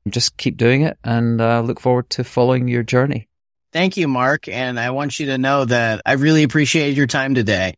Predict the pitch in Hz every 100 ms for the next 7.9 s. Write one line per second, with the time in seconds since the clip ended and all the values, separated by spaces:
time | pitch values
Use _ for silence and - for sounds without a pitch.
0 | _ _ - 131 139 131 123 - - 131
1 | - 175 160 156 156 165 139 127 127 123
2 | 120 131 127 127 117 101 107 123 135 -
3 | 160 160 131 139 143 143 135 135 127 123
4 | 123 - _ - 160 156 - 87 87 76
5 | 123 123 107 110 120 131 113 131 135 135
6 | 127 131 127 127 123 123 117 117 110 127
7 | 120 127 127 117 110 101 98 123